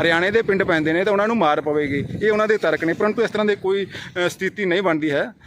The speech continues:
ਤੇ ਇੱਥੋਂ ਦੇ ਹਾਲਾਤਾਂ ਬਾਰੇ ਮੈਂ ਤੁਹਾਨੂੰ ਦੁਬਾਰਾ ਫਿਰ ਦੱਸਦਾ ਕਿ ਅੰਦਾਣਾ, ਆਪਣੇ ਖਨੌਰੀ ਤੋਂ ਲੈ ਕੇ ਮੁਕ-, ਅ, ਬਨਾਰਸੀ, ਬੋਪਰ, ਅੰਦਾਣਾ, ਸ਼ਾਹਪੁਰ ਥੇੜੀ, ਚਾਂਦੂ, ਮੰਡਵੀ ਤੇ ਮਕੋੜ ਸਾਹਿਬ ਤੱਕ ਦੇ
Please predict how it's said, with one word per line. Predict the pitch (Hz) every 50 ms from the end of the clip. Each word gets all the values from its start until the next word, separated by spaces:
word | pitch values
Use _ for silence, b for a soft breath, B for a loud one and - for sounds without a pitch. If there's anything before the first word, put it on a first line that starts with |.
| B B B B B B B B B - _ _ _ _ _ _ _ _ _ -
ਤੇ | 180 180
ਇੱਥੋਂ | 180 180 202 214
ਦੇ | 226 196
ਹਾਲਾਤਾਂ | 165 156 147 151 147 - 208
ਬਾਰੇ | 208 214 214 208
ਮੈਂ | 208 208
ਤੁਹਾਨੂੰ | 196 214 208 190 180
ਦੁਬਾਰਾ | 170 175 175 180
ਫਿਰ | 165 160 170 165
ਦੱਸਦਾ | 160 156 160 160 175 180
ਕਿ | - 202 202 196 196 202 -
ਅੰਦਾਣਾ, | 180 170 160 165 170 170 180 175 175
ਆਪਣੇ | 165 - 170 170 160
ਖਨੌਰੀ | - - 165 160 160 170 180 202
ਤੋਂ | 202 196
ਲੈ | 185 180 170
ਕੇ | - 185 180
ਮੁਕ-, | 175 170 156 147 180 185
ਅ, | 165 160 156 151 147
ਬਨਾਰਸੀ, | 139 131 151 151 151 156 156 151 - - 196 190 190 190
ਬੋਪਰ, | 185 151 160 160 160 151 170 180 175 175 175 175 175 175 170 156 - - 180
ਅੰਦਾਣਾ, | 165 165 165 165 165 165 170 170 175 175 170 160 B B B B B B B
ਸ਼ਾਹਪੁਰ | - - 180 190 202 214 208 170
ਥੇੜੀ, | - 170 190 190 196 196 196 196 185
ਚਾਂਦੂ, | - - 202 190 190 185 180 196 190 190 185
ਮੰਡਵੀ | 170 156 160 165 180 175 180 196 196
ਤੇ | 185 190 196 196
ਮਕੋੜ | 185 180 160 127 165 165 175 170
ਸਾਹਿਬ | - - 190 185 180 160 -
ਤੱਕ | 180 170 - - 175 170 170 170 170 165
ਦੇ | 180 175 175 175 170